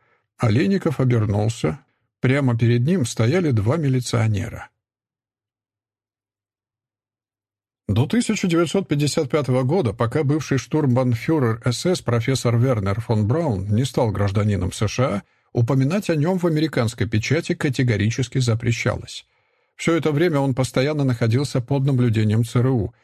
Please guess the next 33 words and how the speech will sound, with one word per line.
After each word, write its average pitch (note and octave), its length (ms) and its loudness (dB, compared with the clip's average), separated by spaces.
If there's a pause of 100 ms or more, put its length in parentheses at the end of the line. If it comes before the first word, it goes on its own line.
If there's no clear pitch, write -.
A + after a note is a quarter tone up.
(140)
сначала B2+ 520 0
в G#2 60 0
Дабл-Ф A2+ 520 0
в - 60 -20
Техасе, D#3+ 580 -2 (240)
потом G#3 360 0
в E3+ 120 2
Редстоунском D#3+ 640 0
арсенале D3 500 0
в A#2+ 60 -6
Хансвилле, D3+ 720 0 (100)
Алабама, B2 640 0 (100)
где B2 240 4
под C#3 160 0
его C#3 180 2
руководством B2 680 0
американские A2+ 640 0
инженеры A2 500 0
колдовали C3 580 2
над D3 240 0 (360)
вывезенными F3 800 2
из C3 120 2
Германии A2+ 460 2
ракетами. A#2+ 680 -2 (880)
Поначалу D#3+ 460 0
американцы F#3 560 0
не F#3+ 120 2
очень C3 340 0
верили E3 340 2
в C#3+ 80 0
гений B2+ 300 2
нацистского B2 560 0
инженера. C3 560 -2